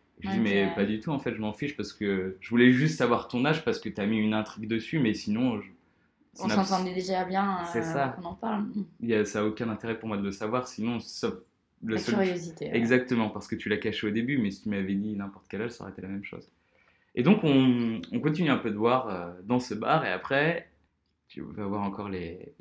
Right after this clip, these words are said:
Speaker 1: les, l'ascenseur émotionnel. Elle me dit, « Bah, si tu veux, viens boire un verre chez moi. » Je fais,
Speaker 2: Ok. «
Speaker 1: Ok, super. »
Speaker 2: On
Speaker 1: Donc
Speaker 2: sait
Speaker 1: là,
Speaker 2: aussi ce que ça
Speaker 1: pareil.
Speaker 2: veut dire, hein, je suis désolée.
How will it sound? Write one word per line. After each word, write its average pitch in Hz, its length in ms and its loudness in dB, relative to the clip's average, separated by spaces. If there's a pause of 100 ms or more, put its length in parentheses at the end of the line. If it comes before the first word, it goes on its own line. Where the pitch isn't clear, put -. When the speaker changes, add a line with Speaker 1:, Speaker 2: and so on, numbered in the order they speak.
Speaker 1:
les, 90 280 -6
l'ascenseur 101 480 -8
émotionnel. 101 480 -4
Elle 107 100 -2
me 107 100 4
dit, « 160 100 0
Bah, 131 100 2
si - 140 -8
tu 120 160 -6
veux, 160 160 2
viens 139 220 -2
boire 135 200 0
un 110 80 -4
verre 151 140 -4
chez - 160 -8
moi. » 117 280 -6 (400)
Je - 140 -12
fais, 95 80 -4
Speaker 2:
Ok. « 92 280 0
Speaker 1:
Ok, 220 80 2
super. » 147 580 -4
Speaker 2:
On - 60 -12
Speaker 1:
Donc 98 100 -6
Speaker 2:
sait - 60 -2
Speaker 1:
là, 117 80 6
Speaker 2:
aussi 123 120 2
ce 95 80 6
que 247 60 6
ça 196 60 4 (100)
Speaker 1:
pareil. 233 160 6
Speaker 2:
veut 247 40 0
dire, 262 160 0
hein, 208 140 0
je - 160 -6
suis - 120 -18
désolée. - 420 -14